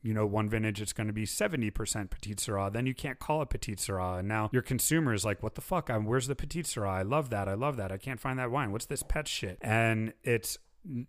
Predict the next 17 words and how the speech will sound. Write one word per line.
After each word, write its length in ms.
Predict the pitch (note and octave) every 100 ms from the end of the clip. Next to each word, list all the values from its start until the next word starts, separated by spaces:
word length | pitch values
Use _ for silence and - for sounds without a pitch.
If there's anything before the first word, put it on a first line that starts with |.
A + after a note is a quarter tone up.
| -
you 140 | A#2+
know, 160 | A#2+ A2
now 640 | A2 B2 C3 C3+ B2+ A#2+ -
you, 380 | - A#2 A2+ A2 -
you 160 | A#2
get 300 | A2 A2+ A2
to 120 | -
just 520 | G#2 G#2+ G2+ G2+ - -
have 260 | - B2+ A2+
fun, 500 | - G#2 G2+ G2 - - - -
put 160 | - A2+
out 160 | A2+
your 80 | G#2
pets. 480 | G#2 - G2+ G2+ -
Pets 380 | - - B2 -
is 100 | G#2+
pets. 480 | - G2+ G2 -